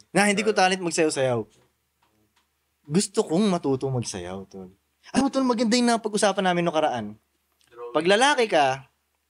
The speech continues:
Speaker 1: eh, drawing, pwede rin, papalag ako ng drawing. Okay.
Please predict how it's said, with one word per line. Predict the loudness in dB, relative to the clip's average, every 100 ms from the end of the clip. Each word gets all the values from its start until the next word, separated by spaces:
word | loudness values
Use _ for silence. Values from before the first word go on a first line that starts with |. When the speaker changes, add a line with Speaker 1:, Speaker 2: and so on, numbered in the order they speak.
| _ -20 -10 -2
Speaker 1:
eh, | -2
drawing, | 2 2 4 2 -2 -2
pwede | 0 2 0
rin, |
papalag | 0 -2 -2 0
ako | 0
ng | 0 0
drawing. | 2 0 -2 -8 -16 -20 _ _ _ _ _ -6
Okay. | -2